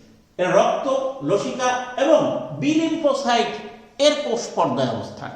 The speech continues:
করে। নেক্সট মনোমার কি এটা? আইজিডি রক্ত লসিকায় অবস্থান করে।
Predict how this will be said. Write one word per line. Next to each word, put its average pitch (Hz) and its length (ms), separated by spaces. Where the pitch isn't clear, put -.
করে। - 160
নেক্সট 277 360
মনোমার 277 440
কি 226 100
এটা? 269 180
আইজিডি - 480
রক্ত - 280
লসিকায় 143 460
অবস্থান - 360
করে। - 140